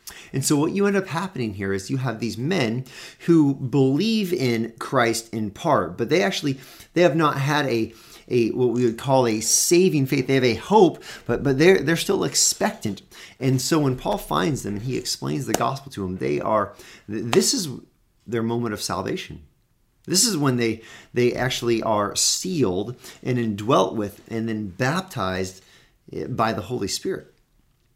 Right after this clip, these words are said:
And that, that's what we see happening. This is not a, this is not a prescriptive passage where we read it and we say, "Well, based on what happens here,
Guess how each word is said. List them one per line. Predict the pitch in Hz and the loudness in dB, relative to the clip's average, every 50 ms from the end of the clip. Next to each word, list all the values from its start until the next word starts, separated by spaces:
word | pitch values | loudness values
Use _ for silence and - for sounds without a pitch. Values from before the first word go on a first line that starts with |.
| _ _ _ - | _ _ _ -6
And | 127 135 139 139 | -4 -2 0 0
that, | 135 - | 0 0
that's | - 165 220 - | 0 0 0 2
what | - 392 330 | 2 2 4
we | 190 | 4
see | 123 - - 127 | 0 0 -2 -4
happening. | 110 123 131 151 147 - 101 101 107 | -4 -2 -4 -4 -4 -4 -6 -6 -4
This | 127 139 - | -4 -4 -4
is | 170 147 | -2 -2
not | 135 139 139 139 131 | 0 2 2 2 2
a, | 123 110 101 - - - - - - - - - _ | 2 0 0 -4 -10 -20 -20 -20 -20 -20 -20 -8 _
this | 160 170 180 | -2 0 0
is | 202 185 | 2 2
not | 196 180 165 151 | 4 4 6 6
a | 139 120 117 | 4 4 2
prescriptive | 113 - - - - - 147 147 - - - - - - - - 185 185 190 185 - 196 180 170 151 147 - - | 0 -4 -10 -18 -6 -2 -2 0 0 0 -2 -2 -2 0 4 6 6 6 4 4 4 6 6 6 4 0 -4 -8
passage | - - 139 139 120 127 131 - 113 113 98 - | -10 -8 -6 -4 -4 -4 -4 -4 -4 -4 -4 -4
where | - 127 135 135 131 | -2 0 2 2 2
we | 127 127 120 | 2 0 -2
read | 110 104 131 160 185 180 | -2 0 2 2 4 4
it | 151 123 | 4 2
and | 104 120 | 2 0
we | 123 123 | 0 2
say, | - - 120 107 110 - - - - - | 2 2 0 -2 -2 -8 -14 -18 -14 -4
"Well, | - 135 139 | 2 2 2
based | 127 123 - - 254 247 - - | 2 4 4 4 6 6 4 2
on | 240 214 190 | 2 2 4
what | 170 165 127 127 | 4 2 2 0
happens | 127 156 151 175 170 143 120 110 - | 0 0 0 0 0 0 -2 0 0
here, | 117 113 113 110 | 0 0 0 0